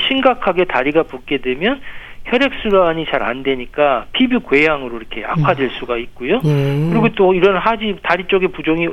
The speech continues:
Speaker 1: 오랫동안 반복적으로 나타나면 종아리가 아프고요. 저리고 뭐 화끈거리고 따끔거리고 주무실 때 막 쥐가 잘 나는
Speaker 2: 아.
Speaker 1: 경우도 있죠.
Speaker 2: 예.
Speaker 1: 그리고 뭐 전신 부종인 경우에는 우리가 이제 뭐 평소에 잘 맞던 반지가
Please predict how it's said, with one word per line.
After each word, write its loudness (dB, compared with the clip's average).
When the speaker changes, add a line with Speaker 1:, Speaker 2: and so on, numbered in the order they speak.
Speaker 1:
오랫동안 2
반복적으로 0
나타나면 0
종아리가 2
아프고요. -4
저리고 0
뭐 -4
화끈거리고 -2
따끔거리고 -2
주무실 4
때 -2
막 -6
쥐가 4
잘 -2
나는 0
Speaker 2:
아. 2
Speaker 1:
경우도 -2
있죠. -6
Speaker 2:
예. -2
Speaker 1:
그리고 4
뭐 4
전신 2
부종인 0
경우에는 -2
우리가 -2
이제 -4
뭐 0
평소에 2
잘 0
맞던 -4
반지가 -2